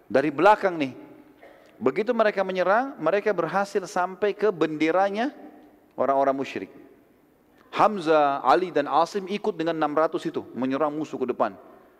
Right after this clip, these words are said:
Bendera Quraisy sudah dianggap kalah kan di belakang. Ndak, ndak, ndak berpikir kalau ada pasukan dari belakang. Maka akhirnya bendera kembali dinaikkan. Pada saat dinaikkan bendera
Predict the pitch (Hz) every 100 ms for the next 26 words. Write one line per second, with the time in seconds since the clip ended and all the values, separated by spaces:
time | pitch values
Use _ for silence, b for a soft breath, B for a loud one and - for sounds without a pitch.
0 | _ - 120 131 143 147 208 208 143 127
1 | 156 196 208 226 160 180 165 120 123 -
2 | 113 117 104 127 127 139 139 143 135 135
3 | 143 143 202 196 165 160 165 156 160 160
4 | 139 131 139 135 113 104 - - B B
5 | B B B B B 117 127 156 143 151
6 | 151 180 254 277 - - - _ _ _
7 | _ _ _ 104 139 143 170 185 160 156
8 | 160 151 139 131 139 113 92 82 - b
9 | b b b b - 127 143 226 208 180
10 | 190 196 175 160 151 131 127